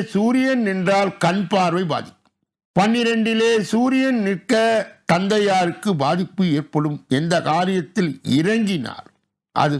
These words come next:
சுலபத்தில் நிறைவேறார். தந்தை மகன் பகை ஏற்படும். வசதியான வாழ்க்கை அமையலாம். பன்னிரெண்டில் சந்திரன் மனம் அலைவாய், உறுதியாய் எதையும் நினைத்து செயல்பட முடியாது. தாயாருக்கு பாதிப்பு ஏற்படும்,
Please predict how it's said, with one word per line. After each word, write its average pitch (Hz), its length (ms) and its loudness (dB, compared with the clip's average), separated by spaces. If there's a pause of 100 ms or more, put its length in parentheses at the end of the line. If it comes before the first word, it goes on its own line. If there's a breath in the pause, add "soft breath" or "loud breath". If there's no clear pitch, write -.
சுலபத்தில் 170 680 -2
நிறைவேறார். 123 640 -4 (300)
தந்தை 208 400 2 (280)
மகன் 175 340 -2 (200)
பகை 165 260 0 (140)
ஏற்படும். - 320 -14 (380)
வசதியான 208 840 2
வாழ்க்கை 180 360 -2 (200)
அமையலாம். 127 500 -6 (400)
பன்னிரெண்டில் 208 720 2 (140)
சந்திரன் 214 540 2 (360)
மனம் 175 320 0 (180)
அலைவாய், 143 480 -2 (320)
உறுதியாய் 254 720 2 (120)
எதையும் 214 460 -2
நினைத்து 180 400 0 (160)
செயல்பட 170 460 0 (140)
முடியாது. 143 500 -2 (480)
தாயாருக்கு 170 760 0 (160)
பாதிப்பு 175 440 0 (140)
ஏற்படும், 156 400 -2